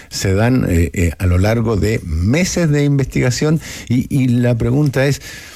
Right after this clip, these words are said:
¿cómo se ha ido adaptando nuestra investigación policial a un delito que es totalmente nuevo,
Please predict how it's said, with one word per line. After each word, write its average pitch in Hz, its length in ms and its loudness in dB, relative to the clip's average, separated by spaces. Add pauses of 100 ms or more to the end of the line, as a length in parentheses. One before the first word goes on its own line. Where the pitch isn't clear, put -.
(400)
¿cómo 208 520 0 (840)
se - 300 -4
ha 139 220 0
ido 135 300 0
adaptando 110 480 0
nuestra 110 220 0
investigación 95 680 0
policial 101 460 -2
a 120 80 2
un 117 140 2
delito 113 340 0
que 120 60 -2
es 117 80 -4
totalmente 123 760 0
nuevo, 113 580 2